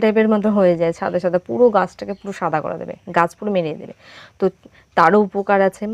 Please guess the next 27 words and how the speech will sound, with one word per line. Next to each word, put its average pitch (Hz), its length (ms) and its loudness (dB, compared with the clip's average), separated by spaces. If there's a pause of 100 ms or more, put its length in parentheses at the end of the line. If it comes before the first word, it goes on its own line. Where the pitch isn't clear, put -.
(380)
তারপরে 160 400 -4
গাছে 165 260 -2
পাতা 165 240 0 (160)
আছে, 185 160 -4 (120)
পোকা 165 220 -2 (100)
ধরে 180 200 0
যায়, 175 180 4
কোকড়ে, 180 300 -2 (280)
কোকড়া 180 300 -2
লেগে 175 220 0
যায়, 175 140 -2 (120)
তারও 165 300 2
উপকারিতা 196 480 -4
আছে, 185 140 -6
মানে 220 120 -6 (100)
সব 202 200 0
রকমের 208 320 -2
টিপস 190 180 -6 (100)
আমার 160 220 -6
কাছে 185 180 -4 (180)
আছে, - 200 -12 (120)
আমি 175 200 -2
যেটা 165 200 -4
ব্যবহার 151 260 -4 (120)
করি। 180 140 2 (480)
চুল 247 160 4 (100)
সম্পর্কে, 196 520 0